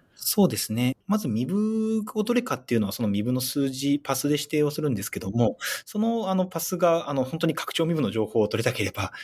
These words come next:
その機器が何の拡張身分に対応していて、どれで問い合わせなければいけないみたいなものをちゃんと管理を行っ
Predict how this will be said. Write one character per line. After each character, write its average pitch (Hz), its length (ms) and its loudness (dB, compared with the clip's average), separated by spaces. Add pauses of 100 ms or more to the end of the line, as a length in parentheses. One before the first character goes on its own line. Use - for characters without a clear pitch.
そ - 160 2
の 156 80 6
機 - 120 -12
器 - 120 -4
が 147 60 2
何 139 140 2
の 147 100 0
拡 - 180 -6
張 107 100 -2
身 107 140 2
分 101 60 -2
に - 180 -10
対 98 200 2
応 95 120 -2
し - 80 -6
て - 100 -4
い 101 100 0
て、 - 140 -4
ど 170 140 0
れ 147 80 6
で 95 60 0
問 101 180 -6
い - 20 -2
合 104 60 2
わ 104 40 0
せ 120 120 -4
な 110 140 0
け 101 100 -2
れ 92 60 -6
ば 90 100 -8
い 85 40 -8
け 95 120 -12
な 92 100 -6
い 98 160 -10
み 147 80 -4
た 135 100 0
い 110 60 2
な 95 60 -2
も 95 160 -2
の 90 60 -2
を 87 60 -8
ち - 100 -8
ゃ - 20 -6
ん 98 40 -8
と 98 80 -12
管 110 220 0
理 92 100 -6
を 92 60 -12
行 - 160 -20
っ - 100 -20